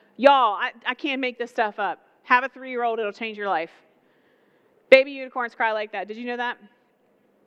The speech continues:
I just wanted to share that because that's the reality of my life. That's the reality of my Saturday breakfast with my kids. Listen, this morning, uh, I wanna tell you the truth, um, because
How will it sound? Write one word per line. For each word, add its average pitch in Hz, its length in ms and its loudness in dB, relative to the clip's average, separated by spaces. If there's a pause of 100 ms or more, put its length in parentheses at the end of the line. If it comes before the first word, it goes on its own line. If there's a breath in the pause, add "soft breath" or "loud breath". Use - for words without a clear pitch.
(280)
I 240 120 6
just 349 160 -12
wanted 262 220 -6
to 220 60 -6
share 226 240 -4
that 233 220 -4
because 240 220 -8
that's 220 180 -2
the 233 80 -16
reality 196 460 -4
of 180 80 -12
my 180 160 -10
life. 175 240 -12 (960 loud breath)
That's 269 260 2
the 294 100 0
reality 247 600 0
of 233 140 -4
my 226 180 -4
Saturday 214 400 -4
breakfast 208 640 -6 (320 soft breath)
with 214 160 2
my 208 160 -2
kids. 208 460 -2 (680 loud breath)
Listen, 349 300 4
this 339 220 -6
morning, 392 500 0
uh, 285 160 2
I 294 100 -2
wanna 359 260 -2
tell 349 220 -4
you 320 140 -8
the 269 80 -14
truth, 330 480 -6 (400 soft breath)
um, 254 400 2 (960)
because 311 320 2